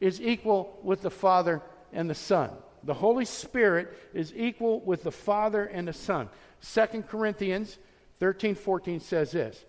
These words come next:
"The grace of the Lord Jesus Christ and the love of God and the fellowship of the Holy Spirit be with you all." Now, that's not just a nice ending to a letter. There's a strong theological statement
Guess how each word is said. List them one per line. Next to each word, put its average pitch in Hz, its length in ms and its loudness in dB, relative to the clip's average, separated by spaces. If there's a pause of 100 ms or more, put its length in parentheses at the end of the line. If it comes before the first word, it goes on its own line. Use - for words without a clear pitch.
(300)
"The 147 80 -6
grace 202 380 2
of 208 80 -4
the 202 80 2
Lord 196 460 0
Jesus 190 360 -4
Christ 156 560 0 (280)
and 165 140 -4
the 151 60 0
love 190 320 4
of 202 140 0
God 151 380 2 (240)
and 156 160 -4
the 135 60 -2
fellowship 226 880 2
of 165 160 0
the 160 60 -2
Holy 208 300 4
Spirit 165 640 -2
be 165 100 0
with 156 220 -4
you 170 140 -2
all." - 440 0 (180)
Now, 185 140 -2
that's 202 220 -2
not 170 260 -4
just 160 260 -4
a 160 40 -8
nice 156 320 -4
ending 139 320 -6
to 143 220 -6
a - 20 -4
letter. 139 340 -2 (500)
There's 151 360 -2
a 127 240 -4 (100)
strong 180 680 0 (100)
theological 165 760 -4
statement 180 680 -8